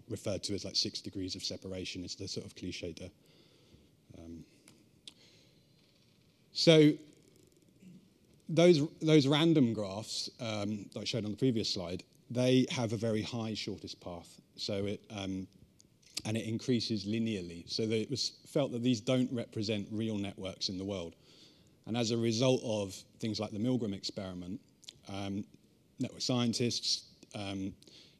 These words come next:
tried to think of new graph models which could, which were a better reflection of this small world property that real networks seem to have. So these are a couple of examples, um, the Erdos-Renyi graph and the Gilbert graph. In a Gilbert graph, you essen-,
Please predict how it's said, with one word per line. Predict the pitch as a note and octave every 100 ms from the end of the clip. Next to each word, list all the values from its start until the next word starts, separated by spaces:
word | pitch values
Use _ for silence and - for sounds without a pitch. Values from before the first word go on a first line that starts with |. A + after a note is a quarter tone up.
| _ -
tried | D3 B2+
to | -
think | - A#2+
of | G2+
new | A2+ B2+ C3+
graph | A#2+ G2+ G2 -
models | G2 F#2 G2 -
which | G#2+ - -
could, | G#2+ G2 - -
which | A2+ -
were | G#2 G2 -
a | A#2+
better | G#2 A#2 A#2+
reflection | A2 - A2+ - G2+
of | G2
this | G#2+
small | - C3 A2+ G#2+
world | G2+ G2+ F#2+
property | G2 - G2+ - F#2+
that | F#2 G#2
real | G2+
networks | F#2+ F#2+ G2+ F2 - - - -
seem | - F#2
to | F2+
have. | G2 D#2 - _ - - - - - -
So | -
these | A#2+ C#3+ B2+
are |
a | B2
couple | - C#3+ -
of | A2+
examples, | G#2+ G#2+ A#2 A#2+ A2 G2 G2 - - -
um, | A2 G#2 G#2 F#2 - - - -
the | A2+
Erdos-Renyi | G#2+ G#2+ C3 C#3 C3+
graph | C#3 C3 B2 -
and | G#2+
the | G2+
Gilbert | C3 A2+ A2
graph. | A#2 A#2 - - - - - _
In | -
a |
Gilbert | C3 D#3 C3+ A#2+
graph, | B2 A#2+ A#2+ -
you | A#2+
essen-, | G#2+ B2 - -